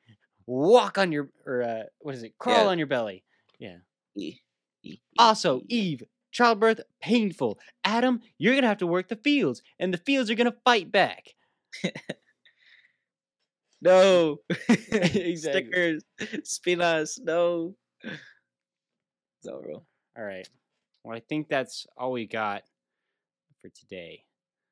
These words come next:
Speaker 2: Yeah, this is good, good.
Speaker 1: You wanna
Speaker 2: That's good.
Speaker 1: you wanna plug your exact, uh,
Speaker 2: Do I, <laughs> do I wanna
Speaker 1: music? Yeah.
Speaker 2: plug everything? All right. Guys,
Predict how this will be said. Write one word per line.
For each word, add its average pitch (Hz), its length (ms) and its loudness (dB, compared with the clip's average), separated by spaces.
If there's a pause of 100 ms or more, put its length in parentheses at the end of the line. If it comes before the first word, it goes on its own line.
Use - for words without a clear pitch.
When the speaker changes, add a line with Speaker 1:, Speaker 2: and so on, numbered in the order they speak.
(460)
Speaker 2:
Yeah, 80 320 -14 (260)
this 117 120 -16
is 165 80 -18
good, - 340 -14
good. 101 180 -18 (840)
Speaker 1:
You 131 80 -16
wanna 139 360 -4
Speaker 2:
That's - 140 -16
good. 87 320 -10 (1000)
Speaker 1:
you 123 80 -8
wanna 123 140 -6
plug 127 280 -6
your 123 140 -6
exact, 104 760 -10 (420)
uh, 101 320 -10
Speaker 2:
Do 131 140 -2
I, 143 40 4 (240)
<laughs> - 200 -20
do 113 120 -4
I 110 160 4
wanna 123 260 2
Speaker 1:
music? - 180 -16
Yeah. - 60 -14
Speaker 2:
plug 110 220 2 (200)
everything? 101 640 -6 (300)
All 165 120 2
right. 147 180 2 (920)
Guys, 143 440 4